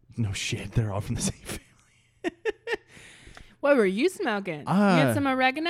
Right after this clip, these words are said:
Speaker 1: I had some poison ivy, actually. That's why I mentioned
Speaker 2: Oh.
Speaker 1: no. Um, these three brothers
Speaker 2: Gross.
Speaker 1: were all from an Ita-, were all from an Ita-, we're all from an Italian family.
Speaker 2: Okay.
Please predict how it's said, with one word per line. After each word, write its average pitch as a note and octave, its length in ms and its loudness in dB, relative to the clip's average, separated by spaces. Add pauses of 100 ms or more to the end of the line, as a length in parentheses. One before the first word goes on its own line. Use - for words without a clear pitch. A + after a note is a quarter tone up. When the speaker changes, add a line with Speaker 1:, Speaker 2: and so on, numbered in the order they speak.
Speaker 1:
I E3+ 80 4
had G3 180 2
some A2 140 -6
poison A#2 300 2
ivy, G2+ 280 0
actually. E2+ 460 -14
That's B2 180 -8
why F#2+ 140 -10
I F2 80 -12
mentioned D#3 420 -6
Speaker 2:
Oh. F#2 160 -10 (440)
Speaker 1:
no. A#2 40 -2
Um, G#2+ 440 0
these B2 180 0
three C#3+ 160 2
brothers G2 480 0
Speaker 2:
Gross. D#3+ 380 -10
Speaker 1:
were G2+ 160 4
all G#2 140 2
from A2 180 -4
an G2+ 60 -4
Ita-, F#2+ 300 -8
were G2+ 180 0
all A2+ 180 4
from G#2+ 160 -6
an G2 80 -2
Ita-, F#2+ 80 -6
we're - 80 -8
all - 0 -
from F2 160 -6
an E2 80 -8
Italian - 0 -
family. - 420 -12 (140)
Speaker 2:
Okay. B3+ 180 -18